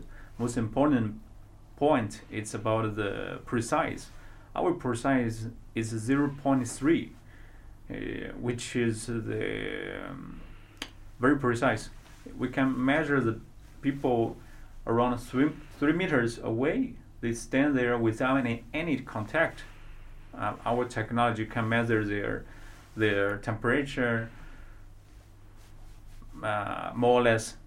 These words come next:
less than, uh, three, zero point three degrees. Also, we have another, uh, technology which is, uh,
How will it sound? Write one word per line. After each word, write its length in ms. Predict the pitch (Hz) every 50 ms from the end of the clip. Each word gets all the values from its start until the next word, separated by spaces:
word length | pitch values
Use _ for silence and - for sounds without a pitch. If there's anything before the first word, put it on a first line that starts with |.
| - - -
less 340 | 131 117 117 131 131 - -
than, 400 | 117 120 113 113 113 113 117 -
uh, 800 | - 127 123 117 117 113 113 110 113 113 110 113 110 117 110 110 - - -
three, 320 | - - - 123 127 131 131 - - - - - -
zero 220 | 127 127 135 139 131
point 300 | - - 127 123 117 117
three 460 | - - 123 131 123 113 104 - - - - - - - - - - - -
degrees. 500 | - 117 123 127 131 131 110 - - - - - - - - - - - - -
Also, 680 | 120 135 131 135 131 123 120 117 117 113 110 107 101 101
we 100 | 117 117 110
have 200 | 113 104 104 107
another, 760 | 107 104 110 120 139 147 139 139 131 123 123 120 120 120 - - - - - - - - - - - - - - -
uh, 40 | - - - - 55 - - 110 - -
technology 720 | - 113 110 117 117 120 120 117 117 120 110 107 107 - - -
which 220 | - 113 113 - 123
is, 220 | 110 107 107 -
uh, 580 | 117 104 107 107 113 110 - - - - -